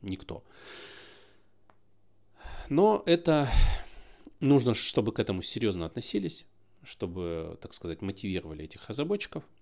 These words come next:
чтобы выстраивали всю систему обучения. Кто этим будет заниматься? Мало кто.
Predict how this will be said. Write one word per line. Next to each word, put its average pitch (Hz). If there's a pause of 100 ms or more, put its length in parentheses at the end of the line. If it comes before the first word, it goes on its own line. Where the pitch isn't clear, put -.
(160)
чтобы -
выстраивали 95
всю -
систему -
обучения. 160 (640)
Кто -
этим 180
будет 170
заниматься? 151 (120)
Мало 101
кто. -